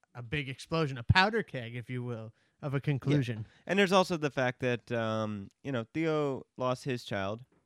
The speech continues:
Speaker 2: uh, his and, and Julianne, or Julian's, and, um, that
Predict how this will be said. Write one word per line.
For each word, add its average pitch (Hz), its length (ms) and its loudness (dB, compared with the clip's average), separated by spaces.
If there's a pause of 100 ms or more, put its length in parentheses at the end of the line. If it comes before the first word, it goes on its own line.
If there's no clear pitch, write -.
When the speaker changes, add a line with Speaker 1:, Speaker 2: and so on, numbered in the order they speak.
(160)
Speaker 2:
uh, 104 300 -2
his 110 320 -4
and, 107 340 -6
and 110 160 -6
Julianne, 104 600 -6 (920)
or 104 80 -8
Julian's, 107 640 -8 (260)
and, 107 380 -6
um, 107 480 -2 (880)
that 117 200 -4